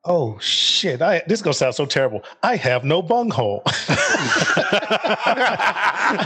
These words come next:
I had a drum without a bunghole.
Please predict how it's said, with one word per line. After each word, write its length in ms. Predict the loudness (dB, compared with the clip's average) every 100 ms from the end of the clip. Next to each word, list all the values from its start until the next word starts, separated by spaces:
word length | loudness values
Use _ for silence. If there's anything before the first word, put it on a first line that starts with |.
| 0 0 0 0 -2 -2 -2
I 180 | 0 0
had 220 | 2 0 2
a 100 | 0
drum 360 | 2 2 2
without 440 | 0 0 0 2 0
a 60 |
bunghole. 760 | 0 0 0 0 0 -2 -2